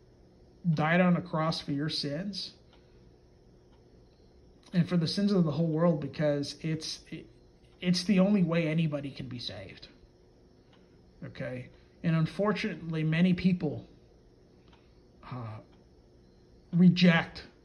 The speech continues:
the payment and instead try to pay back God the, by themselves through their own works, and, and that's just, you know, it, it's,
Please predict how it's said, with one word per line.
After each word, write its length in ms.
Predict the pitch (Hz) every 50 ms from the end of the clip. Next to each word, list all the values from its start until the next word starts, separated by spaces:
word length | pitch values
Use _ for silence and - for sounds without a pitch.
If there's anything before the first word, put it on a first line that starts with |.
| _ - _ - - - - - - _ - - - - - _ _ _ _ _ _ - - _ _ _ _ _ _ 165
the 80 | 156
payment 560 | - - 170 139 131 127 117 - - - - - - _ _ - - - - - - _ _ _ - - _ _ - _ - - _ _ - -
and 200 | - 160 160 160
instead 680 | 156 151 - - - 180 175 170 165 151 143 135 - - - - - - - - - - - - - _ -
try 240 | - 185 165 160 156
to 80 | 151
pay 240 | 151 - - 175 175
back 420 | 165 170 160 160 160 165 160 170
God 400 | 156 147 147 147 151 143 139 135
the, 120 | 139 143 143 - - - - 175
by 240 | 151 151 156 160
themselves 840 | 147 139 135 - - 160 151 151 151 143 135 131 131 - - - - - - - - - -
through 200 | - 175 175 156
their 220 | 147 151 143 143 147
own 200 | 143 139 139 131
works, 440 | 147 151 151 - - - - -
and, 160 | 139 135 131 -
and 160 | 143 139 135
that's 160 | 143 143 -
just, 420 | - - 156 123 - - - - - - - - _ _ - - - - _ - - _ _ - - - - - - - - - - - - - _ _ _ - - - - - - - _ _ _ - - _ - - _ - - - - -
you 80 | 156
know, 100 | 139 131
it, 180 | 143 147 147 147 165
it's, 400 | 165 151 - - - - -